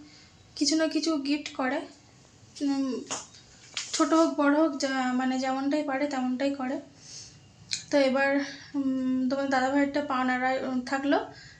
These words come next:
ওটা বাড়ি গিয়ে হবে। <laughs> এখানে আছি বলে কি তোমার দাদাভাইকে ছেড়ে দিচ্ছে তা না, কিন্তু বাড়ি গিয়ে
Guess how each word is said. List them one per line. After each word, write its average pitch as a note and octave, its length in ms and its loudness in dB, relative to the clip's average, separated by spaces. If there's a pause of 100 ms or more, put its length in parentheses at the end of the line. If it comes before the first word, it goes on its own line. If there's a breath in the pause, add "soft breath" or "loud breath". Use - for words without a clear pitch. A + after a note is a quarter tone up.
(120)
ওটা C4+ 140 0
বাড়ি B3+ 320 2
গিয়ে B3+ 200 -2
হবে। B3 240 -6 (720 loud breath)
<laughs> D4 380 4
এখানে C#4+ 220 4
আছি D4 240 2
বলে D4+ 240 2
কি D4+ 60 0
তোমার C#4+ 180 4
দাদাভাইকে C#4 480 0
ছেড়ে C#4 220 2
দিচ্ছে C#4+ 240 0
তা C#4 200 -4
না, C#4 160 -4
কিন্তু A#3+ 280 -6 (560 loud breath)
বাড়ি C4 260 2
গিয়ে C#4+ 180 -2